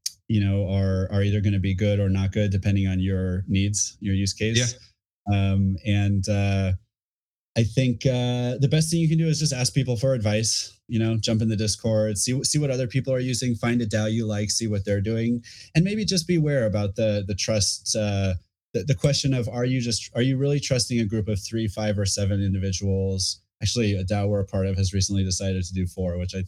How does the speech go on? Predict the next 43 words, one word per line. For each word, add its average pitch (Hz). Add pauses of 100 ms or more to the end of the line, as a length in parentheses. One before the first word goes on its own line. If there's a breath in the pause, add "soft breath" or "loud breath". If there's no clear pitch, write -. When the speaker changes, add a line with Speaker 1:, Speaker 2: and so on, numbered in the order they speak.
Speaker 1:
I 98
think 92
is 92
kinda 90
nuts, 92
Speaker 2:
<laughs> -
Speaker 1:
but, 113
uh, 117
<laughs> -
it 165
seems -
kind 135
of 123
illogical, 117
but 113
that's 104
okay. 107
We'll, 113 (320 loud breath)
we'll 110
let 110
it 104
go. 104 (340 loud breath)
Um, 113 (280)
uh, 107 (100)
but, 110
um, 107
you 120
know, 113
if 117
that's 135
the 147
way 139
they're 127
operating, 110
just -
know 160
that 107
it's 113
not, 127
that's 127
not 160
the 151
ideal 107